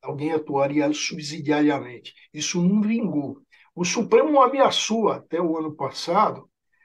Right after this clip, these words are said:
é, em razão da C P I da covid, e o pessoal da C P I da covid falou, "Se o Ministério Público não denunciar, nós vamos entrar com ação privada subsidiária." Levantar, eh, eh, quer dizer, eh,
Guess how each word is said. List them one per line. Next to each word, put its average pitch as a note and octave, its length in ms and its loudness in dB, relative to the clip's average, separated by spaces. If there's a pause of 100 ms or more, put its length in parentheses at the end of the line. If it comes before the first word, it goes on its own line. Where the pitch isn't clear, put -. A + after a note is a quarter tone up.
é, C3+ 360 -4 (840)
em D#3 120 -4
razão D3+ 360 -2
da C#3+ 120 -6
C D3+ 200 -4
P D3 220 -4
I D3+ 40 -2
da C#3+ 120 -2
covid, E3+ 760 -2 (240)
e D3 60 -2
o D3+ 80 0
pessoal D#3 340 2
da D3 120 2
C - 180 -2
P C#3 200 -8
I F3 60 -2
da D3 140 0
covid C#3+ 400 -4
falou, G3+ 240 -4
"Se B3 140 -4
o C4+ 40 -6
Ministério A#3 440 4
Público - 320 -12
não A#3+ 100 -4
denunciar, G#3 460 2
nós A3 160 4
vamos A3 180 2
entrar G#3 220 0
com - 80 -4
ação F#3+ 240 2
privada F3+ 400 2
subsidiária." F3 760 -6 (560)
Levantar, F3 760 4
eh, D#3 400 -4
eh, - 40 -2 (100)
quer D3+ 140 2
dizer, C3+ 320 -4 (260)
eh, D#3 240 -6